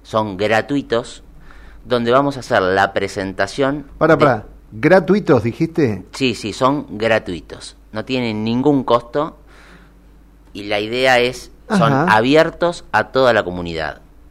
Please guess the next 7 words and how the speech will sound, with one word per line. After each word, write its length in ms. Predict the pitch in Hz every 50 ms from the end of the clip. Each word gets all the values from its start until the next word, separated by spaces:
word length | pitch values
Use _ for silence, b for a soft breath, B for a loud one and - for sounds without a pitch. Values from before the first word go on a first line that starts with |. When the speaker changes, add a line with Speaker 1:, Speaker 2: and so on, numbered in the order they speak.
| - -
Speaker 1:
jóvenes 600 | - 160 156 160 160 160 160 165 165 - - - - - - -
que 100 | - 98
estén 200 | - - 123 120
estudiando, 760 | 113 95 - - 101 98 104 107 110 110 107 110 113 113 98 -
terminando 500 | - 101 90 92 95 104 110 117 117 107
la 80 | 98
secundaria, 800 | - - 92 82 82 85 87 98 98 90 85 90 95 117 143 180